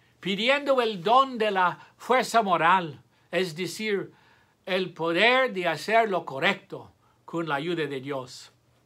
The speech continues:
Necesitamos un consejo espiritual sabio debemos prestar mucha atención a las enseñanzas de nuestra iglesia.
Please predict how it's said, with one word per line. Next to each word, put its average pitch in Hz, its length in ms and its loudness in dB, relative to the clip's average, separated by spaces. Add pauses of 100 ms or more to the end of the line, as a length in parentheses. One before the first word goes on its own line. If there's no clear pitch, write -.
(720)
Necesitamos 180 880 0
un 175 160 -10
consejo 185 640 -4
espiritual 170 720 -4
sabio 208 640 -4 (1040)
debemos 240 460 2
prestar 208 560 2
mucha 208 520 -4
atención 175 880 -6 (320)
a 156 120 -4
las 160 240 -2
enseñanzas 165 960 -4
de 143 120 -8
nuestra 147 440 -6
iglesia. 139 640 -8